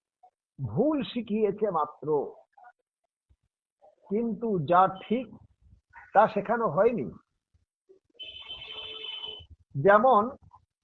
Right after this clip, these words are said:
প্রথম জামায়ে মুকদ্দম কাকে বলে, জামায়ে মুআখার কাকে বলে, জামায়ে তাওরি কাকে বলে, এ সকল বিষয়ে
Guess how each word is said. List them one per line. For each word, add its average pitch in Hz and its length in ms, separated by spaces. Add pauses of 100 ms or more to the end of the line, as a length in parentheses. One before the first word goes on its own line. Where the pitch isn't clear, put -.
(100)
প্রথম 247 540 (300)
জামায়ে 208 380
মুকদ্দম 220 680
কাকে 214 300
বলে, 208 480 (800)
জামায়ে 226 400
মুআখার 214 600
কাকে 190 320
বলে, 214 500 (500)
জামায়ে 214 540 (680)
তাওরি 202 420
কাকে 214 320
বলে, 202 500 (500)
এ 202 160
সকল 233 380
বিষয়ে 214 560